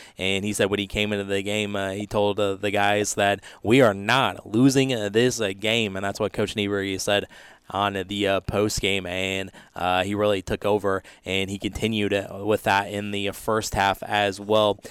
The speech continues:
as, uh, Mason continued, uh, that into the second quarter and made a couple threes, or just one three there, and he had thirteen points in the, uh, first half, uh, there, and Quentin Richards, uh, not to be outdone for him, he had fourteen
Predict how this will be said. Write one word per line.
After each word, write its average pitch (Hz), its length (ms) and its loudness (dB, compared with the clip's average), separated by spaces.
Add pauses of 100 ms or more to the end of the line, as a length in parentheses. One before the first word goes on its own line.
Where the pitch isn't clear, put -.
(200)
as, 98 500 2
uh, 98 80 0
Mason 104 420 -2
continued, 107 540 -2
uh, 101 220 0
that 101 320 0
into 104 480 -4
the 98 180 -2
second 110 380 0
quarter 104 260 2
and 101 80 0
made 107 160 0
a 98 60 -2
couple 107 340 0
threes, 110 680 -2 (240)
or 95 220 0
just - 280 -6
one 104 260 0
three 95 360 -6
there, 95 280 -2 (300)
and 95 320 -4
he 104 60 -2
had 98 120 4
thirteen 101 440 -4
points 101 480 -4
in 98 240 -8
the, 95 180 -10
uh, 95 140 -8
first - 480 -4
half, 95 380 2 (300)
uh, 92 320 2
there, 95 400 0
and 92 220 -4
Quentin 110 300 0
Richards, 101 600 0
uh, 95 60 0
not 98 240 0
to 113 60 -2
be 104 100 4
outdone 95 380 2
for 95 160 -4
him, 101 200 0
he 101 60 -2
had 95 160 0
fourteen 104 720 0